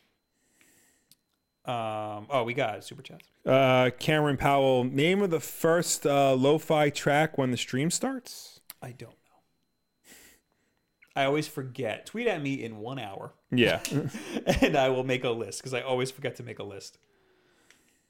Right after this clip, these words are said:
Speaker 1: Um, okay, so looks like everything's selling very well. Pokemon
Speaker 2: Yes.
Speaker 1: Sun and Moon, uh,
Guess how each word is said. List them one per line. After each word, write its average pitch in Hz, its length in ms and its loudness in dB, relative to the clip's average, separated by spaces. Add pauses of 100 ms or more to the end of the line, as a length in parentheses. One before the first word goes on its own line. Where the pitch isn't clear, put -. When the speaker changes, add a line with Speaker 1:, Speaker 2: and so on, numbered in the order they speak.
(140)
Speaker 1:
Um, 107 720 -10 (1600)
okay, 185 180 0
so 165 440 2
looks 160 200 2
like 151 160 0
everything's 139 380 0
selling 117 200 -6
very 110 140 -6
well. 139 260 -12
Pokemon 156 140 6
Speaker 2:
Yes. 139 220 4
Speaker 1:
Sun 139 100 2
and 131 80 -4
Moon, 120 180 -4
uh, 123 280 2